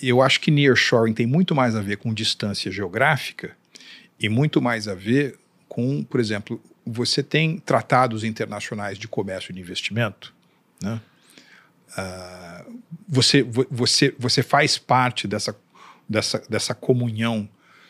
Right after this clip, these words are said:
de economia de mercado, democracia representativa, sistema multipartidário e Estado de Direito, você tá formando os recursos humanos necessários pra tirar o máximo proveito dessa onda,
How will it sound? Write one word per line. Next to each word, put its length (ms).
de 520
economia 280
de 60
mercado, 320
democracia 320
representativa, 460
sistema 260
multipartidário 720
e 160
Estado 280
de 100
Direito, 560
você 340
tá 160
formando 640
os 100
recursos 720
humanos 460
necessários 1200
pra 120
tirar 240
o 60
máximo 520
proveito 460
dessa 300
onda, 360